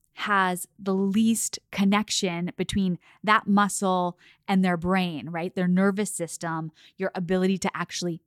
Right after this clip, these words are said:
feel that muscle is diminished when you're deconditioned. And the stronger you get, you have more of an ability to actually feel it. So how do you make sure you're keeping someone who's deconditioned in the big, very beginning of their journey, both safe,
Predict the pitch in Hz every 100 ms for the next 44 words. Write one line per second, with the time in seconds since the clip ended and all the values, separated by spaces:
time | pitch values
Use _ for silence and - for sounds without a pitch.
0 | _ _ - 196 190 185 180 156 - 175
1 | 196 - 170 156 - 165 170 - 165 170
2 | 190 190 160 - 170 160 160 175 165 165
3 | 180 170 156 - - - 202 190 202 190
4 | 196 190 185 185 196 175 170 - 190 185
5 | 185 185 160 175 165 170 170 160 - 165
6 | - - - 170 165 - 147 160 233 277
7 | _ - - - - 190 175 - - -
8 | 220 214 240 269 214 190 - 185 175 -
9 | 214 220 202 - 185 170 165 165 170 165
10 | 160 190 196 185 190 196 175 165 165 160
11 | 180 175 190 208 247 220 196 180 175 175
12 | 165 175 165 170 - - _ - 233 254
13 | 220 - - 262 190 175 -